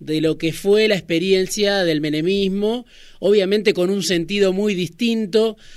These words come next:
a la del kirchnerismo. ¿Cómo se explica, si es que vos la percibís? Yo la percibo bastante fuerte, incluso en alguna intelectualidad progresista, la re-, la reivindicación de, de la eficacia menemista, digo,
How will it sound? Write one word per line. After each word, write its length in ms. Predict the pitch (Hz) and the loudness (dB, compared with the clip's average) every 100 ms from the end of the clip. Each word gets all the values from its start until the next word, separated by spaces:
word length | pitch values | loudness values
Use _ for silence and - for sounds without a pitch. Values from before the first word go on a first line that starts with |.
| - - | -16 -6
a 120 | 160 | -4
la 120 | 156 | -2
del 220 | 156 147 | -2 -4
kirchnerismo. 1000 | 165 165 170 175 233 233 208 214 233 233 - - - - - _ - | -6 -4 0 0 2 2 0 0 -2 -6 -16 -20 -20 -20 -20 _ -2
¿Cómo 280 | 262 269 | 0 2
se 120 | 226 208 | 0 0
explica, 440 | - 277 - 226 | 0 -2 2 2
si 120 | 226 | 2
es 80 | 214 | 2
que 120 | 190 | 4
vos 120 | 196 | 4
la 160 | 190 175 | 2 0
percibís? 520 | 160 160 196 247 - | -2 -2 0 0 2
Yo 100 | 196 | 2
la 120 | 175 165 | 0 0
percibo 340 | 165 202 180 | -2 2 2
bastante 340 | 165 190 175 | 2 0 -2
fuerte, 320 | 180 240 202 190 | 2 0 2 2
incluso 460 | 160 156 202 - | 0 -2 -4 -2
en 80 | 160 | -2
alguna 260 | 156 175 165 | 0 0 0
intelectualidad 640 | 156 147 135 156 160 180 | -2 -6 -4 -2 0 0
progresista, 840 | 170 160 160 160 240 202 - 208 202 | 0 0 0 -2 -2 -2 -2 -2 -2
la 140 | 151 156 | -4 -4
re-, 260 | 160 165 170 | -4 -4 -6
la 200 | 156 151 | -8 -6
reivindicación 800 | 156 156 160 160 151 214 202 196 | -4 -4 -4 -4 -4 -2 -2 0
de, 220 | 170 151 - - - | 0 -2 -8 -14 -10
de 120 | 160 160 | -2 0
la 60 | |
eficacia 640 | 156 175 156 220 208 202 170 | 0 -4 -2 0 0 -2 -2
menemista, 680 | 160 160 202 247 208 - 196 | 0 0 0 0 -2 -2 0
digo, 380 | 208 202 175 | 0 -2 -4